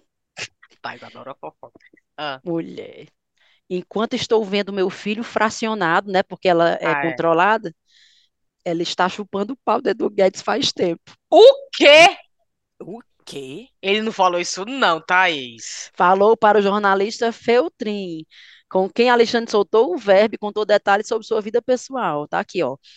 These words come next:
Speaker 2: "Enquanto ela estava em uma mansão, eu tô em trinta e cinco metros.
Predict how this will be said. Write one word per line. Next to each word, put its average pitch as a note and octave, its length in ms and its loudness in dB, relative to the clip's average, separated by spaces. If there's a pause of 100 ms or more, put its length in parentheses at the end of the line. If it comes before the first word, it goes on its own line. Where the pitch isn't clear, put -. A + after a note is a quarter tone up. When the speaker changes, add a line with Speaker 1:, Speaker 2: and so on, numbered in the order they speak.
(180)
Speaker 2:
"Enquanto A#3 300 0
ela D4 120 4
estava A#3 300 0
em A3 40 -4
uma A3 100 -2
mansão, A3 720 -4
eu A3 140 0
tô G#3+ 120 0
em G3+ 80 0
trinta A#3+ 220 -8
e C#4 40 -4
cinco C4 280 -10
metros. E3+ 480 -4